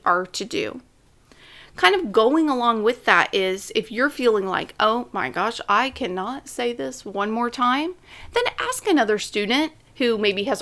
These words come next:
already done that and is patiently waiting, but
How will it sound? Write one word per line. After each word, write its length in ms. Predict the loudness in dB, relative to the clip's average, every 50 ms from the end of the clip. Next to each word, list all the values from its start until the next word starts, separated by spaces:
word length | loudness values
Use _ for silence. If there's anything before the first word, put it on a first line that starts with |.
| -2 0
already 360 | 2 4 4 4 4 2 2
done 280 | 6 6 6 6 6 6
that 220 | 4 4 2 2 0
and 100 | 0 -2
is 120 | -2 -2 -6
patiently 520 | -8 -8 -8 -6 -6 -6 -6 -6 -6 -2
waiting, 640 | 0 0 2 2 2 2 2 2 2 2 0 -2 -4 -6 -12 -16 -18 -18 -12 0
but 220 | 4 4 4 4